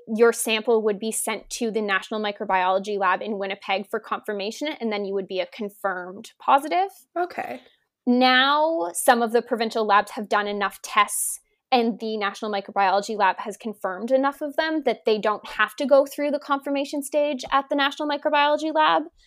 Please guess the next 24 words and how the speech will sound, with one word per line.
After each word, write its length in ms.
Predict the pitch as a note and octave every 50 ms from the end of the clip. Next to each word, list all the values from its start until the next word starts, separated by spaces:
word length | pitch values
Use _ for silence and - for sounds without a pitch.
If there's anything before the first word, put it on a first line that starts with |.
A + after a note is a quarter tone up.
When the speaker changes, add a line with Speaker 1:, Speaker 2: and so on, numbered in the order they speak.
| _ _ _ _ _ _ _ _ _ _ _
Speaker 1:
Um, 540 | - A#3 A3 G#3+ G3+ G3 F#3+ G3 F#3+ G#3 A#3 -
so, 420 | - - - B3 A#3+ A3+ A3+ A3 - - _ -
like, 220 | B3 A#3+ - - -
in 380 | - B3 A#3 A3+ A#3 A3+ A3 A3
Newfoundland, 540 | A#3 C4 C#4 C4 A#3+ G#3+ F#3+ F#3+ G3 G#3 -
for 100 | - G#3
instance, 800 | G3 G3+ G3+ - - - G#3 - B3 C#4 C4+ - - - - - _ _ _ _ _ _ _ _
they 540 | - G#3+ G#3 G3+ G3+ G#3 G3+ G#3+ A3 A#3+ A3+
don't, 180 | A3 G#3+ - - -
the 180 | A3 B3 A#3
tests 340 | A#3 - - - A3+ - -
don't 180 | B3+ A#3 A3+ -
have 160 | A3 G#3+ -
to 80 | -
be 80 | G#3 A3
sent 240 | - - A#3 A#3+ C#4
away 240 | C#4+ C#4+ C4+ C#4 C#4+
anymore 380 | C#4+ D4 D4 C#4+ C#4+ C#4 C#4 B3
because 280 | C4 B3+ - C4 A3
there's 200 | G3 G#3+ G#3 G3
been 140 | - G#3+ G#3+
a 40 | G#3
certain 420 | - - A3 G#3 G3 A3 G#3+ G#3
number 640 | G3+ G3+ G3+ G3+ G3 G3+ G3+ G3+ F#3+ F#3+ F#3 -